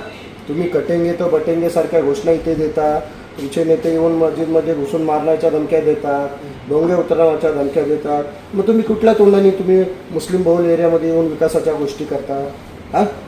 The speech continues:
Speaker 1: माझं तुम्हाला ओपन चॅलेंज आहे, तुम्ही जर विकासाची गोष्ट करत असाल ना, तुम्ही या मालवणीमध्ये येऊन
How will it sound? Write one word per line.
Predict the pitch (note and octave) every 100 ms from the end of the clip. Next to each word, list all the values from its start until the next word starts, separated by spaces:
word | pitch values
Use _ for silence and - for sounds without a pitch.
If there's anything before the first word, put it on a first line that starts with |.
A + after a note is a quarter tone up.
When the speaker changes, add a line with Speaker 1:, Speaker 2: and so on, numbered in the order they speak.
| -
Speaker 1:
माझं | C3 D#3
तुम्हाला | E3+ F3 F3
ओपन | D#3 F3 F#3
चॅलेंज | E3+ C3+ B2
आहे, | A#2 A#2+ C#3+
तुम्ही | D3+
जर | D#3 E3+ D#3 C3+ B2+ B2
विकासाची | B2+ D#3 D#3+ D#3+
गोष्ट | D#3+ D3+ D3+
करत | E3 D#3 D#3+
असाल | D3+ F#3 D#3+
ना, | B2+ C3+ - - - -
तुम्ही | D3+ D3+
या | B2+
मालवणीमध्ये | B2+ D3+ F#3 F3+ F3+ E3
येऊन | E3 E3+